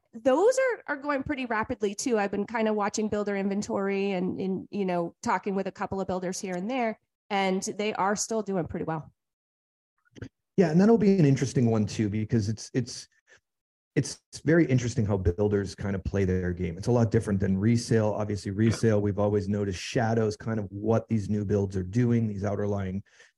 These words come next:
Speaker 2: areas. And after two thousand eight, you know, builders in Arizona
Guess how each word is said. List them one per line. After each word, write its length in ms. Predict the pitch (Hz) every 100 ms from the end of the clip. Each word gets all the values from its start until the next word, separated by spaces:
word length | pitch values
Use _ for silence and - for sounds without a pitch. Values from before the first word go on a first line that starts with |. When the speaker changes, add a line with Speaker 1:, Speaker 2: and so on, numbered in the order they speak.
| -
Speaker 2:
areas. 460 | 143 127 117 110
And 160 | 104 101 -
after 260 | 160 -
two 160 | 135 139
thousand 460 | 127 120 113 113 110
eight, 280 | 110 107 - -
you 60 | 135
know, 240 | 127 120 - 110
builders 420 | 135 151 180 131
in 100 | 120
Arizona 480 | 117 107 107 110